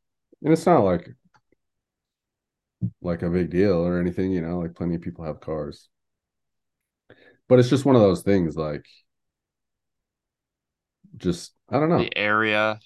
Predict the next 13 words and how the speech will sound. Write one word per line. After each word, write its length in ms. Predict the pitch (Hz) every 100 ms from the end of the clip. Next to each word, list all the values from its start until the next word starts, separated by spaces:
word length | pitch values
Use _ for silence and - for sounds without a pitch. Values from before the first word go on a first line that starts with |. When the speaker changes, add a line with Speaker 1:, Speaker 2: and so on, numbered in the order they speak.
| _
Speaker 2:
you're 220 | 110 98
in 360 | 95 101 107
and 240 | 104 95 98 _
Speaker 1:
Yeah, 340 | 190 170 95
it's, 160 | 85 -
like, 200 | 90 82
the 120 | 92
area 560 | 98 101 101 95 95 - -
you're 200 | 90 90
in 200 | 85 90 85 78 - _
and 380 | - - 98 82 - _ _ _ _ _ _ _ _ _ _ _
the, 580 | 82 82 76 73 71 71 - _ _ _ _ _ _ _ _ _ _ _ _ _ _ _ _ _ _ _ _ _ _ _ _
just, 280 | - 170 -